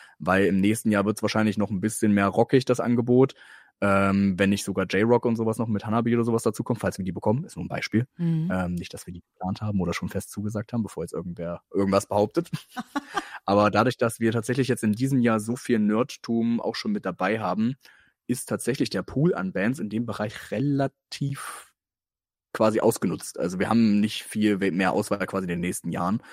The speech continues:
Speaker 1: Ähm, genau, dementsprechend wird's wahrscheinlich noch ein bisschen mehr Rock-Metal-lastiger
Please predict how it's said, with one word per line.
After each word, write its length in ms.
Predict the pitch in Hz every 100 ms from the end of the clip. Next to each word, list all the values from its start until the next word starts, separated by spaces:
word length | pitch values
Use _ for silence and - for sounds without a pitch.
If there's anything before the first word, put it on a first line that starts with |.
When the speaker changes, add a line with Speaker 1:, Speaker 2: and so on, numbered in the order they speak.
| - - _
Speaker 1:
Ähm, 520 | 90 87 87 85 82 - _ _ _ _ -
genau, 260 | - 175 139
dementsprechend 680 | 165 - - 92 90 - - -
wird's 240 | 95 -
wahrscheinlich 320 | 92 92 92
noch 140 | 98 98
ein 80 |
bisschen 320 | 87 - - 82
mehr 140 | 87
Rock-Metal-lastiger 1000 | 87 87 95 92 90 85 - 82 87 101